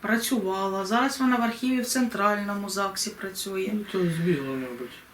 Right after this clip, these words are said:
Speaker 1: Ну, можливо, не знаю. Ну, так як, е, оті працівники, які зараз на даний момент працюють, вони сказали, що начальниця її вигнала, бо її дружки-зеки приходили до них у загс,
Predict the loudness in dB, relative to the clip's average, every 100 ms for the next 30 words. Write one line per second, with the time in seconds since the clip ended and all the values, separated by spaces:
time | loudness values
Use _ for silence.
0 | -6 0 4 6 4 2 2 4 4 4
1 | 4 6 6 6 6 4 6 4 6 2
2 | 4 0 4 6 8 6 4 2 0 0
3 | 2 2 4 4 6 6 4 4 2 2
4 | 2 2 2 2 2 2 2 0 0 -2
5 | 4 6 8 8 6 4 2 2 0 -2
6 | -4 -6 -12 2 4 6 6 6 6 6
7 | 6 6 4 4 4 4 4 4 6 6
8 | 6 6 4 2 2 0 2 2 2 0
9 | 0 -2 0 2 2 2 0 -4 -4 0
10 | 0 0 -4